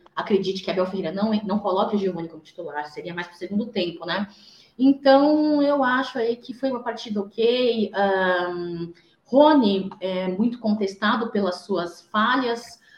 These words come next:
é, até onde eu lembro, né? Foi muito contestado pelas suas falhas, mas, sinceramente falando, pessoal,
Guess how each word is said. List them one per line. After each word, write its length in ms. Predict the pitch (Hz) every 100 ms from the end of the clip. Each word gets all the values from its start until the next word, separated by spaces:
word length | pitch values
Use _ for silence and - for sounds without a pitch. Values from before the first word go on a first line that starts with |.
| _ _
é, 180 | 208 202
até 260 | 214 202 214
onde 180 | 208 214
eu 60 |
lembro, 340 | 247 196 180 170
né? 260 | 185 185 - 180
Foi 120 | 196
muito 120 | 233
contestado 400 | - 220 202 208
pelas 280 | 202 196 202
suas 260 | 269 262 -
falhas, 340 | 226 247 254
mas, 320 | 247 233 220
sinceramente 600 | - 311 320 302 240 214
falando, 400 | - 196 214 196
pessoal, 600 | 180 180 - 170 156 -